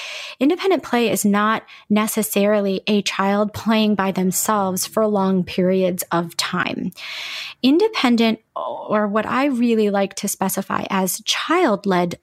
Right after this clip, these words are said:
play, is the child is in charge of the pace of the play, of the content of the play, of how the play moves and shifts and changes. Um, and, and what we like to see as children become older,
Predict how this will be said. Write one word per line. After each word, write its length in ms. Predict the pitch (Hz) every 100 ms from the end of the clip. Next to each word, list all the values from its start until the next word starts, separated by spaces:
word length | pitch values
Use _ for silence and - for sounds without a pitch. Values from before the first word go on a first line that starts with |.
| -
play, 540 | - 190 170 175 180 - - - -
is 220 | 220 202
the 140 | - 214
child 600 | - - 254 359 254 214
is 200 | 208 -
in 220 | 208 202
charge 640 | - - 226 247 196 190 - - - -
of 240 | 190 175
the 80 | 180
pace 480 | - - 175 165 -
of 180 | 254 -
the 100 | 262
play, 540 | - - 277 311 349 - - - -
of 280 | 190 175
the 80 | -
content 720 | - - - 262 285 302 294 -
of 220 | 269 262
the 120 | - 262
play, 500 | - 262 269 294 320 - - -
of 220 | - 190 175
how 300 | - 262 277
the 120 | 240
play 360 | - 233 214
moves 540 | 202 190 202 220 240 -
and 200 | 202 180
shifts 540 | - - 208 240 - -
and 280 | 208 185 180
changes. 840 | - - 175 175 - 302 440 - - - - - - -
Um, 520 | 214 208 208 214 208 _
and, 300 | 240 233 240 -
and 160 | 247 240
what 140 | 254
we 120 | 254
like 260 | 240 254 -
to 140 | - 302
see 380 | - 226 208 214
as 200 | 208 -
children 420 | - 247 208 220
become 440 | 202 - 214 196 -
older, 640 | 254 302 - 175 170 202